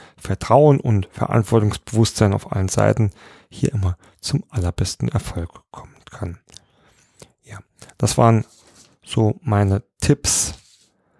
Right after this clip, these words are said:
wie ich versuche hier, dass die Prozessarbeit, ähm,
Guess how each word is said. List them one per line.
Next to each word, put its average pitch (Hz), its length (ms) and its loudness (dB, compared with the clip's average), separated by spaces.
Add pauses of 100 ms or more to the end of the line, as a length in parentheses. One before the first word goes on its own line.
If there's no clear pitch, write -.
(1120)
wie 131 260 2
ich - 240 -4
versuche 120 480 4
hier, 117 220 6
dass - 360 2
die 107 420 0
Prozessarbeit, - 880 -2
ähm, 104 540 0